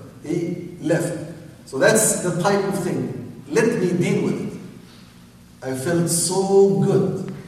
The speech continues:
You really feel it. You feel it. I mean, he's cornered by someone who's trying to, to take advantage of my weakness,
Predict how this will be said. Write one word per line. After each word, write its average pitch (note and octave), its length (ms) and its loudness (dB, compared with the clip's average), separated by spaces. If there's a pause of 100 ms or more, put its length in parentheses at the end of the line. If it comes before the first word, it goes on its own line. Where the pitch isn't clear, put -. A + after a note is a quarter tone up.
(720)
You - 80 -8
really B3+ 280 0
feel - 260 2
it. - 340 -6 (160)
You B2+ 80 -16
feel - 240 -8
it. - 140 -10 (520)
I D#3+ 40 -12
mean, E3 260 -6 (480)
he's - 720 2 (240)
cornered A3 580 6
by - 140 4
someone G#3 400 2
who's - 240 -2
trying F#3 280 0
to, E3 340 -2
to - 120 -6
take F#3+ 200 0
advantage F3 540 0
of C3+ 160 -6
my C3+ 120 -4
weakness, F3 720 -4